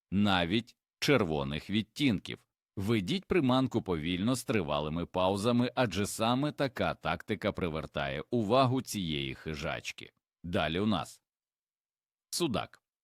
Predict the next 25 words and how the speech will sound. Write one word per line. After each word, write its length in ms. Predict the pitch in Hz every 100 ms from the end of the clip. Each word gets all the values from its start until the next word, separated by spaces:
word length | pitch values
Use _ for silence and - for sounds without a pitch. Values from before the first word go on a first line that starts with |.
| _ _ _ _ _ _ _ _ _ _ _ -
Цей 260 | 170 101
хижак 500 | 87 131 120 180 196
залишається 640 | 160 185 170 170 156 143 139
одним 300 | 120 143 139
із 160 | 120
найактивніших 960 | 123 127 110 - 131 117 117 - 120 110
у 40 |
листопаді. 680 | 101 90 120 - 98 62 52 _ _ -
Його 260 | 139 175 185
варто 300 | 165 - 123
шукати 520 | 117 101 139 170 143
на 140 | 120
глибоководних 760 | 110 113 92 - 101 107 107 101
ділянках 560 | 95 92 80 65 62
річок, 520 | 73 76 - 185 - _ _
руслових 640 | - 190 - 170 151 120
бровках 540 | 87 104 175 - 165 156
та 180 | - 196
ямах. 600 | 131 82 67 62 - _ _ _
За 240 | 101 92 107
моїм 380 | 98 87 82 78
досвідом, 640 | 151 170 82 69 67 55
судак 560 | - 110 107 104 160 -
найбільш 580 | 170 170 139 165 143 -
активний 840 | 147 160 - - 180 151 92 64